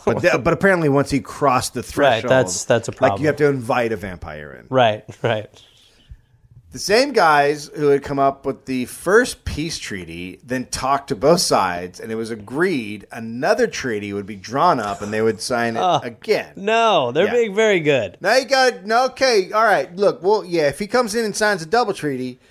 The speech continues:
Speaker 1: then we'll be cool.
Speaker 2: I'm here, I'm ready to sign the double treaty.
Speaker 1: Oh, shit, here we go.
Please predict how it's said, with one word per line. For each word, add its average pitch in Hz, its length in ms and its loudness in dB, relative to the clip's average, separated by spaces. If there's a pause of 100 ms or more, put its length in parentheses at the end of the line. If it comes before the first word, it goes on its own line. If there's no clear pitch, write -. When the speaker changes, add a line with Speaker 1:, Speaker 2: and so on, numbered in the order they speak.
(320)
Speaker 1:
then 151 240 0
we'll 160 80 2
be 156 160 0
cool. 151 460 -2 (100)
Speaker 2:
I'm 127 320 0
here, 131 640 0
I'm 117 380 0
ready 113 420 0
to 110 160 -4
sign 113 720 -2
the 107 120 0
double 101 600 0
treaty. - 840 -12
Speaker 1:
Oh, 90 440 0
shit, 80 420 -6
here 92 180 0
we 117 140 0
go. 90 520 0